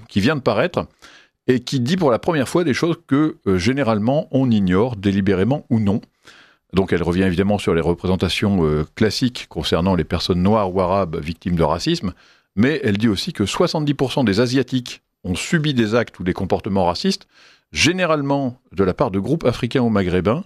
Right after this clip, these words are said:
euh, même si, euh, à l'école ou dans le monde du travail, euh, les Asiatiques sont considérés, nous dit-on, comme une minorité modèle par les Français de souche. On apprend aussi que quatre-vingts pour cent des Français juifs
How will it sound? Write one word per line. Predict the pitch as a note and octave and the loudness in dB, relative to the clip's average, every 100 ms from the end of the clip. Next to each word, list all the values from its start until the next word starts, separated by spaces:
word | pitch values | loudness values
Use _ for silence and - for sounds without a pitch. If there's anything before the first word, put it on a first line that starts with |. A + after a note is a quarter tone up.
| - _ _ _ _ _ - | -12 _ _ _ _ _ 0
euh, | F#2+ F#2+ | 2 2
même | F#2 G2+ C#3+ C#3 | 2 2 0 0
si, | - C3 C3+ G#2+ | -2 0 2 2
euh, | F#2 F2+ F2 E2+ D#2+ - - | 2 2 0 -2 -4 -12 -4
à | G#2 | 0
l'école | G#2 B2+ C3 A2+ | 0 2 0 0
ou | F#2+ | 0
dans | G2+ | 0
le | F#2+ | 0
monde | G2 B2+ | 2 0
du | A#2 | 0
travail, | - F#2+ A2+ D#3 D3+ - | -2 0 0 0 -4 -6
euh, | G2+ | -4
les | G2 F#2 | -2 0
Asiatiques | G2 F#2 D#2 C#3 | 0 -2 -6 -6
sont | - | -6
considérés, | F2+ A#2 - F#2 F#2 A#2+ | -4 -2 0 2 2 0
nous | F2+ | 0
dit-on, | E2+ A#2+ D#3 - _ _ _ | 0 -2 -4 -10 _ _ _
comme | A#2+ | 0
une | F#2 | 0
minorité | E2+ D#3 F3 C#3+ B2 B2 | 2 2 2 0 -2 -2
modèle | G#2 F2 G#2+ D3 D#3+ _ _ | 0 0 0 -2 -10 _ _
par | A#2+ A2+ | 0 0
les | F2+ | -4
Français | - G#2 D#3 | -4 -2 0
de | A2+ | -2
souche. | - - - - _ _ - _ _ _ | -6 -14 -18 -20 _ _ -20 _ _ _
On | C3+ D3 | 0 0
apprend | C#3 D3+ C#3 | -2 -2 -2
aussi | A#2 | -4
que | C3+ | -4
quatre-vingts | - C#3+ C#3 B2 | 0 0 0 -2
pour | A#2+ - | -4 -4
cent | A2 | -2
des | |
Français | F#2 G2+ - G2+ | -2 -2 0 0
juifs | G#2 B2+ - - | 2 0 -4 -14